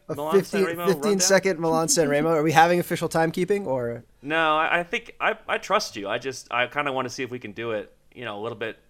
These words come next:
Speaker 2: faster.
Speaker 1: Okay,
Speaker 2: Maybe every week.
Speaker 1: okay.
Speaker 2: Maybe we'll get down to
Speaker 1: Okay.
Speaker 2: one second. I don't know.
Speaker 1: I can do this.
Speaker 2: Yeah, let's go.
Speaker 1: There were two hundred some odd kilometers. Alaphilippe did something entertaining, um, then disappeared, basically. U A E went fast up the Cipressa.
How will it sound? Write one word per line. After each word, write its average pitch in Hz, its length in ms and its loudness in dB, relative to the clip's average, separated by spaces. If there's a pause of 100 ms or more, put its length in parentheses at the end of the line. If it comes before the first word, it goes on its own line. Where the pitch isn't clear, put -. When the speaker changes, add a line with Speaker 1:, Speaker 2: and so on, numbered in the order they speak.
(140)
Speaker 2:
faster. 117 420 -6
Speaker 1:
Okay, 139 100 -2
Speaker 2:
Maybe 175 140 0
every 120 160 -4
week. 127 120 -2
Speaker 1:
okay. - 100 -4
Speaker 2:
Maybe 110 100 -6
we'll 117 100 -6
get 110 120 -8
down 110 120 -6
to 98 60 -8
Speaker 1:
Okay. - 60 -10
Speaker 2:
one 107 120 -8
second. 135 360 -14 (140)
I 92 80 -12
don't 92 100 -12
know. 85 160 -16 (1200)
Speaker 1:
I 123 60 -6
can 156 100 -4
do 165 80 -2
this. - 240 -8 (120)
Speaker 2:
Yeah, 135 140 -2
let's 117 160 -6
go. 139 200 -6 (880)
Speaker 1:
There 147 180 2
were 143 400 2 (220)
two 160 160 0
hundred 156 380 4 (100)
some 156 200 0
odd 147 140 2
kilometers. 160 600 2
Alaphilippe 139 460 -2
did 139 120 -6
something 139 280 -2
entertaining, 151 500 0 (240)
um, 110 360 -12 (260)
then 123 260 -6
disappeared, 127 560 -6
basically. 139 480 -2
U 131 160 -4
A 127 40 -2
E 131 180 -4
went 127 160 -4
fast - 320 -2
up - 100 -12
the 123 80 -10
Cipressa. 151 560 0